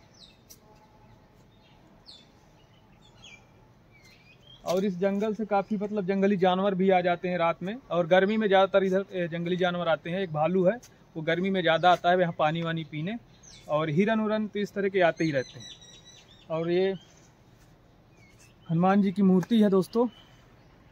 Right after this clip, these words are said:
और महाराज जी कह रहे हैं कि अगर इनके ऊपर थोड़ी सी छोटा सा मंदिर यानी छत का निर्माण हो जाए तो बहुत अच्छा है। तो दोस्तों, अगर आप कोई महाराज जी का सहयोग करना चाहते हैं इसमें थोड़ा सा, छोटा सा मंदिर बनवाने के लिए, तो आप कर सकते हैं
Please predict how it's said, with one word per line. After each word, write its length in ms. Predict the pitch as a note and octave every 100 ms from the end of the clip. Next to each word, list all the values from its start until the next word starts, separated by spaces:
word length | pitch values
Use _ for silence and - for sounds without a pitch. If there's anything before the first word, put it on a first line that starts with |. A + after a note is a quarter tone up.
| -
और 120 | F#3
महाराज 280 | F#3 G3 G#3
जी 120 | F#3+
कह 160 | G#3+ A3
रहे 120 | G#3+
हैं 80 | G#3
कि 100 | G#3+
अगर 220 | G3+ G#3+
इनके 280 | G3 F#3+ A3
ऊपर 280 | G#3+ A3
थोड़ी 280 | F#3 F#3+ G3
सी 60 | G#3
छोटा 280 | G3 G3+ G#3+
सा 100 | G3+
मंदिर 440 | F#3 F#3+ G#3 G3+ - - -
यानी 140 | F#3 G3
छत 180 | G#3+ -
का 60 |
निर्माण 360 | G#3+ G3+ F#3+ G#3
हो 120 | F#3
जाए 160 | F#3 F#3+
तो 80 | F3+
बहुत 200 | E3+ F3+
अच्छा 260 | D#3+ F3+
है। 180 | D#3+ G#3+ - _ _ _ _ _ - _
तो 60 | D#3+
दोस्तों, 300 | F3+ F3 A3
अगर 240 | G3 G3+
आप 160 | G#3 G3+
कोई 280 | G3+ G#3 G3 - - -
महाराज 240 | E3 F#3 G3
जी 120 | F#3+
का 100 | G3+
सहयोग 420 | G#3 F#3+ G3+ G3
करना 260 | - G#3+ A3+
चाहते 320 | G#3 F#3+ G#3
हैं 80 | G3
इसमें 200 | G#3+ G3
थोड़ा 180 | F#3+ G3
सा, 120 | G3
छोटा 260 | F#3 F#3+ G3
सा 100 | F#3+
मंदिर 280 | F3+ F#3+
बनवाने 400 | G3 F#3 F3+ F#3
के 100 | F#3
लिए, 240 | F3 F3+ A#3 - _ - -
तो 160 | F3 F3
आप 180 | F3
कर 160 | - A3+
सकते 320 | - G#3 -
हैं 220 | F#3 B3